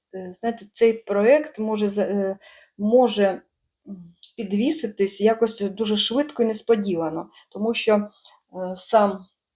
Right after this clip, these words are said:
сам блазень, він, е, він якось, ну, і діє по, по-глупому, да?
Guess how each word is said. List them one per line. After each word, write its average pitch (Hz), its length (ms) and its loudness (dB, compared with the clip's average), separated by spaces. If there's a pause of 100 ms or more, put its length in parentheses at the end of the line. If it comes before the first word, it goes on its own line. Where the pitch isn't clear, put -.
(920)
сам 190 420 2
блазень, 202 500 2
він, 202 300 2
е, 175 720 -12 (340)
він 208 240 -2
якось, 202 600 -2 (680)
ну, 208 220 -2
і 185 440 -4 (380)
діє 202 260 2
по, 190 240 -4
по-глупому, 190 840 0
да? 214 300 -2